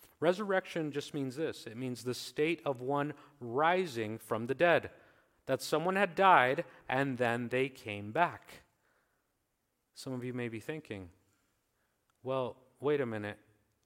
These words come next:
Yes, that's the definition, and is that actually what we believe?" That's impossible. And yes, friend, brother, sister, that's what we believe.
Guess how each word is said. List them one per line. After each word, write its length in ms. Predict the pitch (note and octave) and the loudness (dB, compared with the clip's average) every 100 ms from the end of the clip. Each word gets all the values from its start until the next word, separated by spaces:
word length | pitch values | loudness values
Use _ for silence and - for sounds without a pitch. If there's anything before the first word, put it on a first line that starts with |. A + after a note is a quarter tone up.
| _ _ | _ _
Yes, 380 | B2 D3+ C#3+ - | -4 -2 -2 -4
that's 280 | C#3 D#3 - | -4 -4 -4
the 120 | D3+ | -2
definition, 960 | C#3 B2+ - A#2 E3+ - - G2 G2 G#2+ | 0 -2 -4 -6 -6 -6 -10 -10 -12 -8
and 160 | - B2 | -4 -4
is 180 | A#2 A2 | -4 0
that 240 | C#3 D#3 - | 0 0 0
actually 560 | A#2+ - - D#3 D#3+ | -2 -2 -8 -8 -8
what 240 | A2 B2+ A#2+ | -4 -4 -4
we 120 | C3+ | -6
believe?" 440 | A2+ G2 G#2 F#3+ - _ _ _ _ _ _ _ _ _ - | -4 -6 -6 -10 -14 _ _ _ _ _ _ _ _ _ 6
That's 220 | G3+ - | 6 8
impossible. 960 | A#3 - A#3+ C#4 - G3 D3+ F#2 - - - _ _ _ _ _ _ _ _ _ _ _ _ _ | 6 12 12 12 10 10 10 10 2 -16 -20 _ _ _ _ _ _ _ _ _ _ _ _ _
And 160 | B2 B2+ | -8 -2
yes, 640 | D3+ B2 - - - - _ _ _ | -2 -2 -4 -12 -14 -18 _ _ _
friend, 320 | - A#2+ A2+ | -4 -2 -2
brother, 260 | A2 G#2 G#2+ | -6 -6 -8
sister, 500 | - A2+ - G#2 G2+ _ _ _ _ _ _ _ _ _ _ | -12 -12 -12 -16 -18 _ _ _ _ _ _ _ _ _ _
that's 300 | A2+ A#2 - | -2 -2 -2
what 120 | C#3+ B2 | -6 -6
we 100 | C3+ | -6
believe. 400 | B2+ C3+ B2 | -6 -6 -8